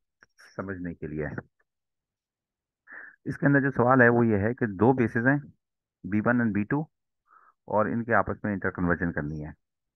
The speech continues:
अ, means, अ, there is no standard base in this।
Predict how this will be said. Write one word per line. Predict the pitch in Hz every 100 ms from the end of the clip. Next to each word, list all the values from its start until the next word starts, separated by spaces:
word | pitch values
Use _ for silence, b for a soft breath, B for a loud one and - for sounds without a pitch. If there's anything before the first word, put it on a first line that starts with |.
| _ _ _ _ _ _ _ -
अ, | 98 98 98 98
means, | 101 117 113 107 113 -
अ, | 113 117 117 _ _ _ _ _ - 110
there | 104 117 123
is | 113 101
no | 123 139 143 147 139 _ -
standard | - - 127 135 104
base | 107 -
in | 92
this। | 82 82